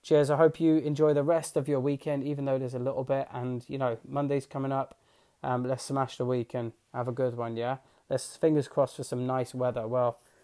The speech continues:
in England and Wales and Scotland and Ireland, obviously. I know you American guys. I know, I know, um, a couple of you guys in the group, Matt, you know, you're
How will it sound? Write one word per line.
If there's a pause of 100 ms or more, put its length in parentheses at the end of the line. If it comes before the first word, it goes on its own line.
(300)
in
England (360)
and
Wales
and
Scotland
and
Ireland, (540)
obviously. (200)
I
know
you
American
guys.
I
know,
I
know,
um,
a
couple
of
you
guys
in
the
group,
Matt, (540)
you
know,
you're